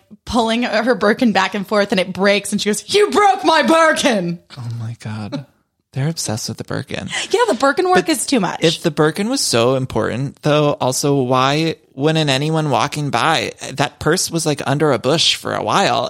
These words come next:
Speaker 2: and Seema saw it right away. Like,
Speaker 1: It was
Speaker 2: she
Speaker 1: a bright
Speaker 2: spot-
Speaker 1: orange Birkin.
Speaker 2: Of course, I understand, like, it was her Birkin, so maybe she had an eye out for it or something, but I still think somebody in New York City, 'cause it, it wasn't like it happened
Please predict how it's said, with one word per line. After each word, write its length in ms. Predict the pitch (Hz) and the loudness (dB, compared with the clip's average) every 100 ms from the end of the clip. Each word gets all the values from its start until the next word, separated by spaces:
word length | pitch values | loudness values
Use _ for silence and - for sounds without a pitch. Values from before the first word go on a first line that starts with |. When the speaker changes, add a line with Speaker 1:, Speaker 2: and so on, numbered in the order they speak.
| - | -4
Speaker 2:
and 160 | 156 | -4
Seema 400 | 151 - 160 214 | -2 -2 -2 -2
saw 320 | 202 131 143 147 | 0 0 2 2
it 60 | |
right 160 | 139 143 | 2 2
away. 260 | 135 185 | 2 2
Like, 120 | 113 285 | 2 0
Speaker 1:
It 40 | |
was 60 | 320 | 0
Speaker 2:
she 180 | 220 220 | 0 0
Speaker 1:
a 40 | |
bright 140 | 254 | 2
Speaker 2:
spot- 120 | - 247 | 2 2
Speaker 1:
orange 320 | 262 262 - | 4 2 2
Birkin. 360 | 233 302 151 | 0 0 -4
Speaker 2:
Of 180 | 151 180 | -4 -4
course, 260 | 180 170 196 | -2 0 2
I 140 | 175 | 2
understand, 420 | 156 143 - 147 | 2 0 0 0
like, 140 | 139 123 | 0 0
it 40 | |
was 180 | 123 - | -2 0
her 200 | 156 170 | 2 2
Birkin, 380 | 156 156 160 147 | 2 0 0 -2
so 100 | 123 | -2
maybe 200 | 135 139 | 0 0
she 240 | - 135 | 0 0
had 240 | 131 131 127 | -2 0 0
an 100 | 107 | -2
eye 240 | 107 131 | -2 0
out 220 | 175 175 | 0 0
for 240 | - 185 185 | -2 0 2
it 80 | 180 | 0
or 60 | |
something, 360 | 175 180 185 175 | -2 -4 -2 -2
but 100 | - | 0
I 60 | |
still 220 | 143 - 170 | 0 0 -2
think 180 | 131 | -4
somebody 540 | - - 135 139 135 135 | -2 0 2 2 2 0
in 100 | 131 | 0
New 80 | 127 | 0
York 220 | 113 - | -2 -2
City, 320 | 135 113 113 - - | -2 -2 -4 -8 -2
'cause 160 | 160 | 2
it, 120 | 180 170 | 2 2
it 20 | |
wasn't 300 | 214 226 233 | 2 0 -2
like 160 | 175 151 | -2 0
it 120 | 127 | 0
happened 640 | 123 143 143 127 113 107 | 0 -2 -2 -2 -2 -6